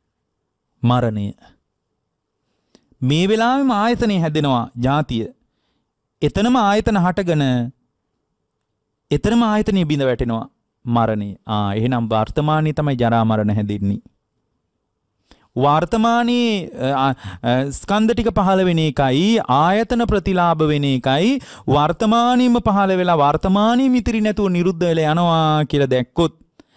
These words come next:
අන්නේ දැක්ම තමයි ලෝකෝත්තර සම්මාදි-, ලෝකෙන් එයා එළියට දාන්නේ ඒක තමයි.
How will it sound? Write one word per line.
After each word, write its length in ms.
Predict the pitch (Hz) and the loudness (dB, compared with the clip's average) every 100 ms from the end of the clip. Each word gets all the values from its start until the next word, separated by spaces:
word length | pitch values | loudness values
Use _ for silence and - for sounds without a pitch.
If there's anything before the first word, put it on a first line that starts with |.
| _ - - | _ -14 -2
අන්නේ 480 | 131 160 180 180 175 | 0 2 2 2 0
දැක්ම 400 | 135 147 151 196 | 0 -2 -2 -2
තමයි 340 | 190 165 151 131 | -2 -2 -4 -2
ලෝකෝත්තර 720 | 123 135 139 147 185 - 170 147 | 0 -2 0 0 0 0 -4 -2
සම්මාදි-, 520 | 147 135 131 127 127 | -2 0 0 0 0
ලෝකෙන් 300 | 135 156 151 | 0 0 -2
එයා 200 | 139 151 | 0 2
එළියට 360 | 143 160 208 190 | 2 2 0 -2
දාන්නේ 400 | 160 151 139 123 | -4 -4 -4 -8
ඒක 80 | 120 | -10
තමයි. 300 | 110 107 | -10 -12